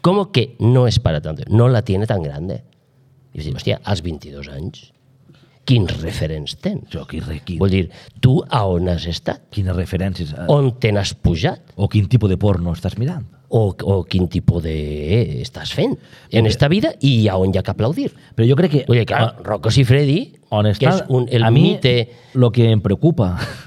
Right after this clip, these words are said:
Speaker 1: És que hi ha gent així que no sap qui és Rocco Siffredi, eh? Rocco Siffredi és l'actor
Speaker 2: Hem per-,
Speaker 1: porno
Speaker 2: hem perdut,
Speaker 1: italià
Speaker 2: hem perdut
Speaker 1: que era
Speaker 2: els
Speaker 1: l'im-,
Speaker 2: referents.
Speaker 1: l'imperatore.
Speaker 2: I Cicciolina.
Speaker 1: El gra-, però
Speaker 2: Ja que estem
Speaker 1: Cicciolina
Speaker 2: de refer-
Speaker 1: jo no sé si l'he vist a follar. Mira què te dic. Però Rocco Siffredi sí que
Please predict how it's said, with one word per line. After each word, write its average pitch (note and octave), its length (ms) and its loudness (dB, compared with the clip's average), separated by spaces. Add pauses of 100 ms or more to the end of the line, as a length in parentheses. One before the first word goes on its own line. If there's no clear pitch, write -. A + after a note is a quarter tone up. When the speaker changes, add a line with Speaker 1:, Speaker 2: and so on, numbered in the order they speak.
(300)
Speaker 1:
És C3+ 160 2
que F3+ 80 2
hi F#3 80 4
ha E3+ 80 2
gent F3 160 4
així D3 160 2
que F3 80 4
no D3 80 2
sap C3 100 4
qui A#2 120 2
és A2 40 0
Rocco A2 160 0
Siffredi, D#2 380 -2
eh? - 80 -4
Rocco C#3+ 180 2
Siffredi D#3+ 360 2
és A2+ 40 0
l'actor A2 360 2
Speaker 2:
Hem A2+ 80 -2
per-, - 40 -20
Speaker 1:
porno D3 540 2
Speaker 2:
hem B2+ 140 6
perdut, B2+ 160 6
Speaker 1:
italià C3+ 320 4 (160)
Speaker 2:
hem G#3 100 2
perdut B2+ 240 2
Speaker 1:
que C3 80 6
era C#3+ 160 4
Speaker 2:
els C3+ 80 4
Speaker 1:
l'im-, C#3 140 4
Speaker 2:
referents. A#2+ 260 0
Speaker 1:
l'imperatore. A#2 1000 2 (280)
Speaker 2:
I B2+ 80 4
Cicciolina. B2+ 680 4
Speaker 1:
El A#2+ 180 2
gra-, A#2 140 0 (640)
però E3+ 100 0
Speaker 2:
Ja G3 60 0
que F#3+ 80 2
estem - 0 -
Speaker 1:
Cicciolina G#3 300 0
Speaker 2:
de - 40 -2
refer- F4 140 -2
Speaker 1:
jo - 20 -6
no D#4 60 -4
sé C4+ 160 -4
si C4+ 100 -2
l'he B3+ 140 0
vist A#3+ 160 -4
a A3+ 60 -4
follar. C#3+ 340 0 (420)
Mira E3 160 2
què D#3+ 160 -2
te D3+ 80 2
dic. C3 220 -2 (240)
Però C#3 160 4
Rocco F#3 180 -2
Siffredi G3 320 2
sí B2 160 -2
que A2 80 -6